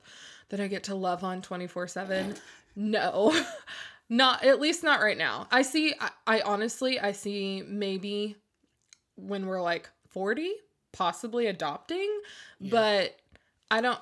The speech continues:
Speaker 1: right now, I just, that's not something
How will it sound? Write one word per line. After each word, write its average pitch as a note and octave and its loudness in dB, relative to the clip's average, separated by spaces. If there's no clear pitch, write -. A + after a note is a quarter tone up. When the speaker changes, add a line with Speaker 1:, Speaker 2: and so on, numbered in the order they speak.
Speaker 1:
right A#3+ 0
now, B3+ 0
I A#3 -2
just, A#3 -8
that's G#3+ -6
not A#3+ -6
something G#3 -6